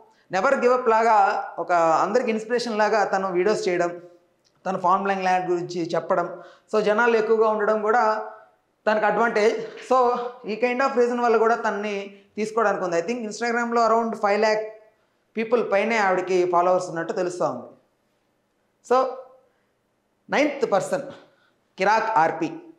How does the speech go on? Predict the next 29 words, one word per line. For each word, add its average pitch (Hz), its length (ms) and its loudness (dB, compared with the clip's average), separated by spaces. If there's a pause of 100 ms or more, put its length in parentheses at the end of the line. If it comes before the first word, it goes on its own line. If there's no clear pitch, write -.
(540)
So 254 60 4 (280)
Kirak 262 280 0
ఆర్పి 247 300 0
గారి 226 180 2
గురించి 214 520 0
మనం, 185 260 -4 (1080)
ఆ, 143 320 -2 (220)
చెప్పుకోవాల్సిన 196 460 0
అవసరం 196 200 -2
లేదు, 196 180 2
ఆయన 185 220 0
గురించి 185 200 0
అందరికీ 180 420 2
తెలుసు. 208 340 2 (800)
ఆ, 160 320 -2
జబర్దస్త్లో 254 560 0
ఉన్నప్పుడే 247 400 2
కాదు, 226 240 4 (120)
జబర్దస్త్ 220 540 2
నుంచి 240 180 -4
బయటకు 214 280 2
వచ్చాక 220 400 0 (720)
చేపల 175 240 2
పులుసు 196 320 -8
పెట్టారు, 175 600 -2 (480)
నెల్లూరు 214 240 2
పెద్దారెడ్డి 190 480 2 (440)
చేపల 175 200 0
పులుసు. 165 480 -6